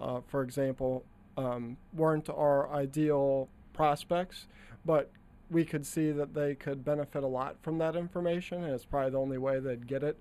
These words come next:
is from a free seminar or something that's inexpensive. And then also, um, it's a good wa-,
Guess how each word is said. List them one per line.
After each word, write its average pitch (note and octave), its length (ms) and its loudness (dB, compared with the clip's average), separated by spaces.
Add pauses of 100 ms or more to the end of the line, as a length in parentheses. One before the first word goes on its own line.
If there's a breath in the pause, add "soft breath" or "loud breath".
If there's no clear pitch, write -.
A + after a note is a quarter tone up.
is C#3+ 180 -4
from D3 260 -2
a D3+ 80 -2
free D#3 260 -4
seminar D3+ 600 0
or B2 60 -4
something C3+ 400 -4
that's C3+ 220 -6
inexpensive. C#3+ 640 -6 (560 soft breath)
And E3 220 2
then D#3+ 160 2
also, E3 800 4 (540 soft breath)
um, C#3+ 560 0 (540)
it's F3+ 200 4
a E3+ 40 0
good E3+ 200 6
wa-, F3 200 6